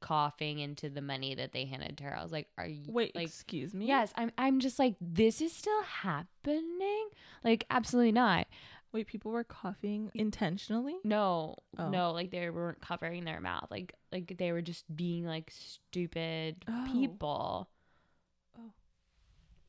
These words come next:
Speaker 2: Oh my God. <laughs>
Speaker 1: Whoa. Did they just hop the f-, wait, what was that?
Speaker 2: That was Elena.
Speaker 1: Oh.
Speaker 2: <laughs> That scared me. I was like, "Oh my God." <laughs>
Speaker 1: She just hopped the fence.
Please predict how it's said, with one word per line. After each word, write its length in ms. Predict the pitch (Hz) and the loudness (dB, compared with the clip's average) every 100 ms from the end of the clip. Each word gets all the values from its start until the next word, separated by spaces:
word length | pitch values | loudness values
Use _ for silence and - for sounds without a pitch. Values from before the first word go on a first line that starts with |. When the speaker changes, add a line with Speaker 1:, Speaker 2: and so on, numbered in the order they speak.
| _ _ _ _ _ _ _ _ _ _ _ _ _ | _ _ _ _ _ _ _ _ _ _ _ _ _
Speaker 2:
Oh 260 | 240 269 285 | -2 0 0
my 300 | 269 269 220 - | 2 0 -2 -2
God. 680 | 262 269 240 240 226 202 262 - | 2 6 8 10 10 10 8 8
<laughs> 60 | |
Speaker 1:
Whoa. 1120 | 339 330 302 302 302 - 269 240 - 202 185 170 - _ _ 784 - 622 - - 370 | 6 6 6 4 2 2 0 -2 -4 -6 -6 -12 -20 _ _ -4 -4 -4 -10 -12 -10
Did 140 | 240 202 | -10 -8
they 100 | 226 | -8
just 160 | 311 | -8
hop 220 | 247 196 - | -8 -8 -6
the 60 | |
f-, 60 | - 185 | -6 -4
wait, 120 | 185 170 | -8 -10
what 180 | 175 190 | -12 -14
was 160 | 185 - | -14 -14
that? 200 | - 180 - - | -14 -14 -16 -10
Speaker 2:
That 120 | 277 | -10
was 100 | 254 | -8
Elena. 500 | 269 220 196 175 262 370 | -10 -8 -8 -8 -10 -6
Speaker 1:
Oh. 200 | - 90 170 | -4 -4 -6
Speaker 2:
<laughs> 100 | - | -2
That 100 | 440 - - | -2 -2 -10
scared 400 | - - 269 247 | -18 -6 0 0
me. 100 | 233 | 0
I 100 | 220 | 0
was 140 | 247 269 | 0 0
like, 120 | 285 - | -6 -6
"Oh 40 | 214 | -10
my 120 | 202 | -8
God." 160 | 202 - | -6 -4
<laughs> 60 | 294 - 392 - | -4 2 2 2
Speaker 1:
She 120 | 208 | -4
just 120 | 185 | -2
hopped 160 | 180 160 | -2 -2
the 80 | 170 | -6
fence. 240 | - - | -8 -14